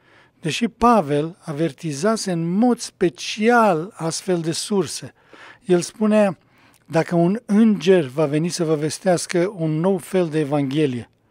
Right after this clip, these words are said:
să fie anatema. Nici nu mai trebuie să-l verifici măcar."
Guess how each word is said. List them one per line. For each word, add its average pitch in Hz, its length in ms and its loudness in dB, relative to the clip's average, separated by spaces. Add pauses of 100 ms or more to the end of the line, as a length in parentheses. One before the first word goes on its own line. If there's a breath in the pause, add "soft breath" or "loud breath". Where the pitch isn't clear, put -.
(320 soft breath)
să - 220 -12
fie 170 480 -2
anatema. 143 960 -4 (540)
Nici 175 200 -4
nu 185 80 -2
mai 180 120 0
trebuie 190 220 -2
să-l 170 200 -2
verifici 151 600 -4
măcar." 120 440 -12